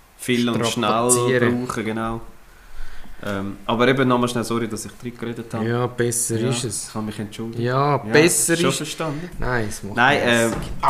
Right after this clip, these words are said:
Speaker 2: Autsch.
Speaker 1: finde ich mega mühsam, wenn du im Fitness bist und dann hat's irgendwelche
Speaker 2: Böftis?
Speaker 1: Ja, das sind wirklich Böftis. Das sind die, die dann mit dem Handy vor dem Spiegel stehen und
Speaker 2: <laughs>
Speaker 1: dann so eins auf dicke Hose machen.
Speaker 2: Hast du den auch
Speaker 1: Ähm,
Speaker 2: gesehen? Sorry, jetzt muss ich schnell unterbrechen.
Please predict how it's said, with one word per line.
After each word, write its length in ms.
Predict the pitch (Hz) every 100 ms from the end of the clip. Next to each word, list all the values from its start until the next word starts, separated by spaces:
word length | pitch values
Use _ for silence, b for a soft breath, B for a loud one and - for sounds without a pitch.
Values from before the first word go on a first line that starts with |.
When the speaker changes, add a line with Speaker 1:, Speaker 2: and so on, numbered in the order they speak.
| 131
Speaker 2:
Autsch. 60 | -
Speaker 1:
finde 180 | 127 120
ich 40 |
mega 280 | 117 135 127
mühsam, 360 | 123 127 127 110
wenn 100 | 107
du 60 |
im 40 | 104
Fitness 400 | 131 - 117 -
bist 220 | 123 120
und 100 | 107
dann 120 | 113
hat's 160 | 110 113
irgendwelche 880 | 123 120 113 110 - 113 107 107 104 - - - -
Speaker 2:
Böftis? 500 | 135 147 - 208 214 - - -
Speaker 1:
Ja, 180 | 98
das 220 | 101 101 -
sind 160 | 98
wirklich 360 | 104 - 107 -
Böftis. 640 | 107 113 - 117 117 -
Das 160 | 113 -
sind 160 | 120
die, 120 | 120 120
die 100 | 110
dann 140 | 113
mit 160 | 110 107
dem 80 |
Handy 280 | 113 113 123
vor 140 | 110 107
dem 100 | 104
Spiegel 420 | - 117 123 131
stehen 340 | 131 - 123 120
und 160 | 135
Speaker 2:
<laughs> 20 | 147
Speaker 1:
dann 160 | 110
so 240 | 110 110 110 - - - - - - B B B B B
eins 260 | 113 110 110
auf 100 | -
dicke 340 | - 123 - 117
Hose 260 | 135 151
machen. 320 | 131 135 151 151 -
Speaker 2:
Hast 220 | 131 135 139
du 60 |
den 80 | 135
auch 40 | 113
Speaker 1:
Ähm, 40 |
Speaker 2:
gesehen? 340 | 120 131 117 107 - - -
Sorry, 280 | - 131 131
jetzt 160 | 127 127
muss 160 | 113
ich 200 | 135 151
schnell 200 | - 160
unterbrechen. 340 | 156 151 147